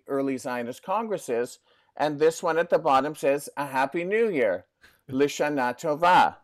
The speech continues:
Herzl dedicated the last eight years of his life to the Zionist cause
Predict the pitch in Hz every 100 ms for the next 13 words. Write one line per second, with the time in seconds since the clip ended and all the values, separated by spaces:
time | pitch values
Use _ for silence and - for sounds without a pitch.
0 | _ _ _ _ _ _ _ _ _ _
1 | _ - _ _ _ _ _ _ _ _
2 | _ _ _ _ - 160 208 208 220 196
3 | 185 - 147 151 160 170 170 156 143 143
4 | 139 135 147 - 147 151 139 143 151 -
5 | 127 123 139 143 143 - 151 123 123 131
6 | 127 135 131 113 - - - 123 113 120
7 | 214 - -